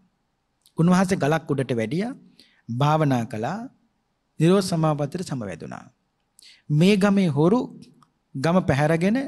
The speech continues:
බඩමුට්ටු අරගෙන ආවේ මේ ගල උඩට. ඇවිල්ලා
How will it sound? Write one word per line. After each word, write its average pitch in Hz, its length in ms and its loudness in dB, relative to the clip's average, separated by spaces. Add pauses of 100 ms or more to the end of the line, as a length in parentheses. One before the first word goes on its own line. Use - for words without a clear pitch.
(760)
බඩමුට්ටු 175 640 2 (1080)
අරගෙන 170 340 2
ආවේ 214 180 4
මේ 208 140 2
ගල 175 200 2
උඩට. 101 300 -4 (1300)
ඇවිල්ලා 147 500 2